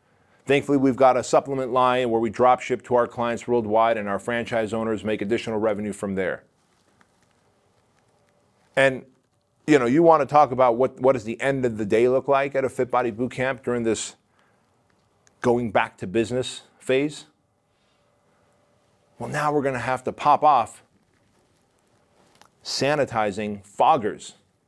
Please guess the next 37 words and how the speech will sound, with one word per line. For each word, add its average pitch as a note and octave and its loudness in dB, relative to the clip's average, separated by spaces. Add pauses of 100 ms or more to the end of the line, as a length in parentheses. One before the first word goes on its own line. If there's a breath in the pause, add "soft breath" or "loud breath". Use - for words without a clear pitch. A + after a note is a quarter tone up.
(120)
not C#3 0
misters. C3 0
You A2+ -2
don't D3+ 2
want D#3 0
the B2+ -4
place, - -2
you D#3 -2
don't E3+ 2
want D3+ 0
your A2+ -2
gym B2 -2
floors B2+ 0 (340 soft breath)
and A#2+ -4
the G#2+ 0
gym A#2+ -2
walls C3 4
to A2+ -16
be G2+ -10
wet. A2 0 (380)
So - -12
you A#2 -8
can't A#2+ -6
spray C#3+ -2
it G#2 -6
down C#3 -2
with, G2+ -10 (580 soft breath)
you B2 -2
know, G#2+ -2
the F#2+ -4 (680 soft breath)
bleach C#3+ 0
and G#2+ -4
water C3+ 2
solution. F#2+ -12 (1080)
There's A2 -4
sanitizing A#2+ -2
foggers, B2+ 0